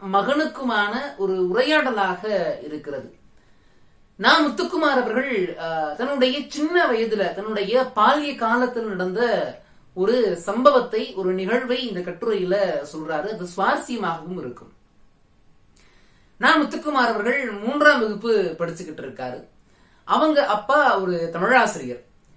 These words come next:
ரெண்டு பேருமே தினமும் ஒரே நேரத்துலதான், ஆ, பள்ளிக்கூடத்திற்கு போவாங்க. அப்பாவும் பள்ளிக்கூடத்திற்கு போறாரு, மகனும் பள்ளிக்கூடத்திற்கு போறாங்க. அப்ப ரெண்டு பேருமே சைக்கிள்ல போறாங்க. சைக்கிள்ல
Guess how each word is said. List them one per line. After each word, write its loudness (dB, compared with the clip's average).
ரெண்டு 2
பேருமே -2
தினமும் -2
ஒரே 2
நேரத்துலதான், 0
ஆ, -6
பள்ளிக்கூடத்திற்கு -2
போவாங்க. -8
அப்பாவும் 4
பள்ளிக்கூடத்திற்கு -4
போறாரு, -4
மகனும் -2
பள்ளிக்கூடத்திற்கு -4
போறாங்க. -8
அப்ப 2
ரெண்டு -4
பேருமே -4
சைக்கிள்ல -4
போறாங்க. -6
சைக்கிள்ல -4